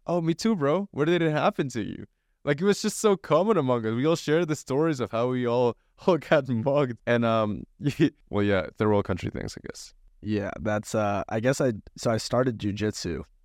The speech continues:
Speaker 2: Well, now I'm like, "Uh, it's not gonna save me against a gun, I guess." <laughs>
Speaker 1: Nah. Did you know that a-, the eight-time world champion, jiu-jitsu world champion, he got shot? That's how he died.
Speaker 2: No, I didn't. Where did he get,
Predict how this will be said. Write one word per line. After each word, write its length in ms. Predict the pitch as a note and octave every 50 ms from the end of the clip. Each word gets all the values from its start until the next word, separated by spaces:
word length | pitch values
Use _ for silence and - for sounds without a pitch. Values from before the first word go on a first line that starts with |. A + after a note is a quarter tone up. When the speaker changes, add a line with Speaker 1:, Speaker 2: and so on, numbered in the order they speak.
| _ _
Speaker 2:
Well, 100 | - B2
now 260 | A#2+ B2 B2 B2+ B2+ C3
I'm 80 | B2+
like, 400 | B2+ B2 A#2 A2 A2 - - - _ _ _ _ _ _
"Uh, 80 | - A#2 - -
it's 160 | B2+ A#2+ -
not 180 | C#3+ C3 C#3+ -
gonna 180 | D3 C#3 B2+
save 320 | - - C3 B2 B2 A#2 A#2
me 160 | A#2 G#2+ G#2
against 320 | G2+ G#2 G#2+ G#2 - -
a 60 | G#2
gun, 260 | G2 G#2 G2+ F#2+ F#2+ G2
I 100 | F#2 F#2
guess." 400 | - D2+ - - - - - - _ - - - _ -
<laughs> 100 | B3 - - _ - F3+ - _ - _ _ _ _ _ _ - - - -
Speaker 1:
Nah. 320 | G2 G2+ G2+ G2 F#2+ G#2 A2 _ _ _
Did 120 | A#2+ A#2+ C3
you 80 | D#3+
know 120 | F3+ G3 G#3
that 200 | G3+ F3 C3 -
a-, 240 | A#2+ B2+ B2+ -
the 480 | B2+ B2+ A#2 A#2+ A2+ A2 G#2+ G#2+ G#2+ - _ -
eight-time 460 | A#2+ B2 B2+ A#2+ - C3+ B2+ B2 A#2+
world 240 | A#2 A#2 A#2 A#2 -
champion, 640 | - A#2+ G#2+ G#2+ G#2+ A2 B2 A#2+ A#2+ A#2+ A#2+ A2+ - - _ - A#2+
jiu-jitsu 480 | G#2 A#2 G#2 F#2+ G#2+ G#2+ G2 - C#3
world 280 | B2+ B2 A#2+ A#2 A#2 A2
champion, 640 | - - A2+ A2 A2 A#2 B2+ C3+ C3 B2+ C3 C3+ - _
he 100 | _ C3+
got 220 | B2 B2+ A#2 G#2 -
shot? 360 | - - A2 G#2+ A2+ A#2+ A2+
That's 140 | A#2 A2+ -
how 100 | A#2+ G#2+
he 80 | G#2 F#2
died. 380 | F2 F#2+ F2 F2+ F#2+ A2 - - _ _ - -
Speaker 2:
No, 360 | G#2+ G#2 G2+ G#2 A2 A#2 G#2+
I 80 | F#2+ F#2
didn't. 360 | G2 G2+ G2+ F2+ D2+ - -
Where 140 | G#2 G#2+ G#2+
did 60 | A2
he 40 | G#2+
get, 140 | G#2+ G2